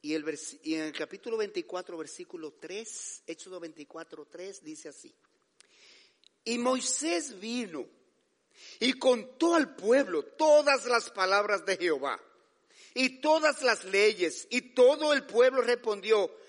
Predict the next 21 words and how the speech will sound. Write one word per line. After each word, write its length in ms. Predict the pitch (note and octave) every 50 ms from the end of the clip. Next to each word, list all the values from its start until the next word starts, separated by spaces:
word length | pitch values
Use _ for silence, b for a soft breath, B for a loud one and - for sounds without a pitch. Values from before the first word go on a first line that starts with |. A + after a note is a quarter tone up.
| B B
a 180 | - G#3 G3+ G3+
una 320 | B3+ D4+ E4 F4 F4 D#4
voz, 360 | C4+ B3 C4 B3 A3+ G3 - G3
oiga, 360 | A#3 A#3 A3+ G3 E3+ D3+ B2+ B B B B B B
a 160 | A3 A#3+ C4
una 300 | C#4+ E4 F4 F#4 F#4+ F4+
voz 460 | D#4+ D#4 C4+ A#3+ G3+ E3 - - - - -
todo 220 | C#4+ C#4+ C#4+ D4+
el 100 | C#4+ G3+
pueblo 460 | F3+ G#3+ A#3+ A3 G3 F3+ E3 D#3 D3+ E3
respondió 640 | F#3+ F#3+ - G3 G3 F#3 F3+ F#3 F#3 F3 E3 E3
y 80 | G3+ A3
dijo, 360 | A3 A#3 A#3 G3 D#3 D3+ - - - B B B B B B B B
"Haremos 680 | A#3 C4 C#4+ E4+ F#4+ G4 G4 F#4 F4+ F4 D4+ - -
todas 360 | - B3 C4+ F#4 F4+ F4+ F4 E4+
las 180 | E4+ D4+ -
palabras 680 | - - D4+ C#4+ D4 E4 E4 E4 D#4 D4+ D4 C#4+ C4 -
que 160 | - C#4+ C4+
Jehová 340 | A#3+ A#3 B3+ B3 A#3+ B3+ B3
ha 40 | A#3
dicho." 460 | G#3 A3 G#3 - - - E3+ C#3 -